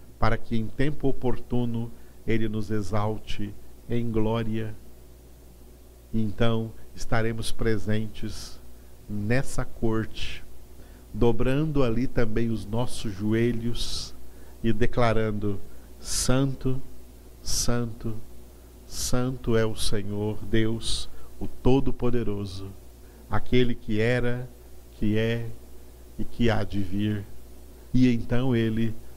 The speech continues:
já terá vindo para nos buscar e com ele estaremos eternamente na glória. Agora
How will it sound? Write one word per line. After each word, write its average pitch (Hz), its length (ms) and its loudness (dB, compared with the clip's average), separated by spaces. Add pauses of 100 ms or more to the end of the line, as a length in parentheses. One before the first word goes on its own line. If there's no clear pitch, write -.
(100)
já 113 240 2
terá 117 340 4
vindo 110 720 0 (880)
para 110 200 4
nos 101 200 0
buscar 107 680 0 (460)
e 110 60 -2
com 117 240 0
ele 113 220 0
estaremos 101 1000 0 (400)
eternamente 107 840 4
na 104 140 0
glória. 95 460 -6 (640)
Agora 139 560 2